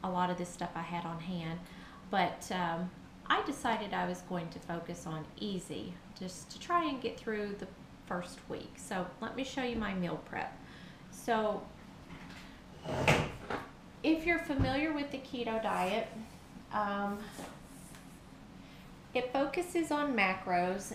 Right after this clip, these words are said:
and it has a higher emphasis on fat and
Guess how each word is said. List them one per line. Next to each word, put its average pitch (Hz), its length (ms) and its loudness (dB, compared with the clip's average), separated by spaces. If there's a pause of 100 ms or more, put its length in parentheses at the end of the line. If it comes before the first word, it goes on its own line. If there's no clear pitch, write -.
and 214 300 0
it 208 80 -4
has 226 300 4
a 233 160 8
higher 269 380 4
emphasis 247 640 -2
on 202 200 -2 (100)
fat 269 480 2 (160)
and 214 460 0